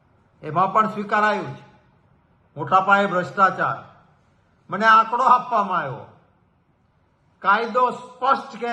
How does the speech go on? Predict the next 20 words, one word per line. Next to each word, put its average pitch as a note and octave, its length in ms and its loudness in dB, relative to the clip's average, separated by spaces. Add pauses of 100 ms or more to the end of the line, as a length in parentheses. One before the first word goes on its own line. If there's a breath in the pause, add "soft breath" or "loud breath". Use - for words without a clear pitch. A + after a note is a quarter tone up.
છે G#3+ 160 -8
મનરેગાનો G3 680 -8 (1300)
કે D#3 160 -10
મટીરિયલ G#3+ 680 -2 (340)
અને G3 220 -4
રોજગારી G3+ 680 0 (680)
એમાં F3 320 -2 (100)
સાઈઠ G#3 360 -2
ટકા A#3+ 380 2
અને G#3 140 -4 (140)
ચાલીસ G3+ 320 2
ટકાનું G3+ 460 -4
ધોરણ D#3+ 360 -2
જળવાવું D3+ 520 -6
જોઈએ. - 260 -20 (840)
જાંબુઘોડામાં F#3 1200 2 (1300)
આ G#3+ 120 6 (180)
ધોરણ A3 420 2
નેવે B3+ 260 2
મુકાયું. G3 540 -6